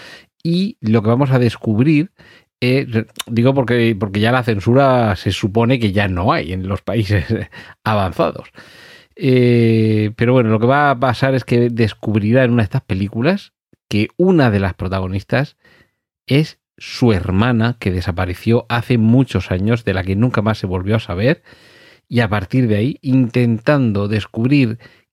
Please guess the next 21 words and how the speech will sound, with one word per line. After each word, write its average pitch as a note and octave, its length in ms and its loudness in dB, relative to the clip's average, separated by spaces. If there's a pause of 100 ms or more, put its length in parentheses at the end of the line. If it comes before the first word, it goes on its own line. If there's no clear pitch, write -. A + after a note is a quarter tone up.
qué E3 140 2
es C#3+ 120 -2
lo C#3 180 2
que A#2+ 120 2
le A2 140 0
sucedió C3 480 0
y D#3+ 100 2
por A#2+ 400 0
qué D#3 160 0
está B2 240 -2
en G2 80 -2
esa C3+ 240 -2
película, A#2 460 -4 (480)
el B2 240 0
tráiler F3+ 400 2
nos C3+ 180 0
ofrece A#2 260 -2
una A2+ 160 0
serie A2+ 280 0
de G#2+ 80 2
imágenes G#2 560 0